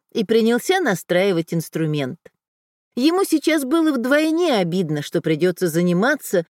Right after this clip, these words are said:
вместо того, чтобы пойти во двор, ведь идея, над которой трудился сейчас сосед, была его, Гриши. С месяц назад, болтаясь по двору, он увидел Алексея Ивановича,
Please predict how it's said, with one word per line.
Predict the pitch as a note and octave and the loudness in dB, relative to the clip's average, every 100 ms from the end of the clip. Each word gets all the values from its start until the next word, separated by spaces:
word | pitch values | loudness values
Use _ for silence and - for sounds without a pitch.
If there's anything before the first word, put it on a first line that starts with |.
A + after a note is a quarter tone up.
| _ _ | _ _
вместо | G#3+ B3 C4+ C4+ | 0 2 0 0
того, | B3 C4 D4 | 2 2 0
чтобы | - A3+ | -2 0
пойти | G#3+ A3 A3+ - | 2 4 2 0
во | B3 B3 | 2 2
двор, | A#3 A#3+ F#3 - - _ _ | 2 0 0 0 -10 _ _
ведь | D#3 F3 G#3 | -4 -2 0
идея, | F#3 A3 C#4+ | 0 2 2
над | G3 F3 | 2 0
которой | - F3+ G#3+ G3 | 0 0 2 2
трудился | F#3 G3 F#3+ A3+ A3 F#3+ | 2 2 2 0 0 -4
сейчас | - F3+ A3 G3 | -6 -2 -2 -2
сосед, | - G3+ - D4 G#3 | -2 -2 0 -2 2
была | G#3+ A#3+ | 2 4
его, | B3 C#4 C#4 D#4 E3+ - | 2 2 2 2 0 0
Гриши. | F#3+ F#3+ B3+ C4 E3 - - - _ _ _ _ _ _ _ | 0 2 2 0 -2 -6 -8 -10 _ _ _ _ _ _ _
С | - | -4
месяц | G#3 G#3+ F#3+ F3+ | 2 2 2 -2
назад, | F#3+ F#3+ F3+ D#4 A3+ | 0 0 2 2 2
болтаясь | D#3+ E3+ E3+ F3+ E3+ | 2 2 2 2 0
по | - | -2
двору, | E3+ D#3+ F#3+ C#4 E4+ - _ _ - | -2 2 2 2 0 -4 _ _ -2
он | F#4+ | 0
увидел | F#4+ D#4 D#4+ C4+ | 2 2 2 2
Алексея | C4 C4 C4 - C#4+ C#4+ | 2 2 -2 -2 0 2
Ивановича, | C4 F#3+ D3+ C#3+ - A#2+ | 2 0 -2 -6 -6 -6